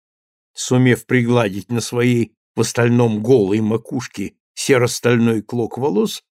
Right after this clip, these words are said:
Хэнкинсон наконец успокоился. "Или, может, вы дух какого-нибудь средневекового поросёнка?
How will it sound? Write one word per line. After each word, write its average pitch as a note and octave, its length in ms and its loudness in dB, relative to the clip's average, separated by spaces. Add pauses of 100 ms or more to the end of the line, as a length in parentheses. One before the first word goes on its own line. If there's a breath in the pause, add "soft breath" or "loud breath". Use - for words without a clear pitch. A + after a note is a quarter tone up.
(160)
Хэнкинсон - 920 0
наконец C#3+ 460 -2
успокоился. - 920 -8 (800)
"Или, B3 180 4
может, C#3 320 2
вы B2+ 200 0
дух C3 380 0
какого-нибудь B2+ 720 0 (160)
средневекового C3+ 1160 4
поросёнка? D#3 720 0